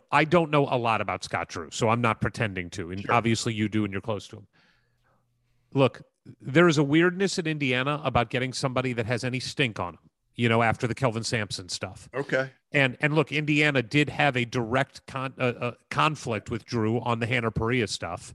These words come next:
Speaker 2: Yep, yep.
Speaker 1: And, and there is a thought that Scott plays in murky waters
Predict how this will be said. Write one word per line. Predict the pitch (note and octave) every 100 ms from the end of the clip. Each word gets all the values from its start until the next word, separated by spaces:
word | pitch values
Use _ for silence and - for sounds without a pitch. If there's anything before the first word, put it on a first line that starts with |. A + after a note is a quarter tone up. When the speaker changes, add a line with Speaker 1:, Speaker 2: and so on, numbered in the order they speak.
| _
Speaker 2:
Yep, | A#2 A#2 - _
yep. | F3 C#3
Speaker 1:
And, | C3+ C3 - -
and | D3+
there | E3+ G#3
is | G#3
a | G3+
thought | - D3+ D#3+
that | D#3+ -
Scott | - D3 D3+ -
plays | - D#3 D#3 E3 D3
in | D#3+ E3 D#3 C#3+
murky | D3+ D3 D#3 D#3+
waters | D3+ F3 B2 F2+ A#2+ -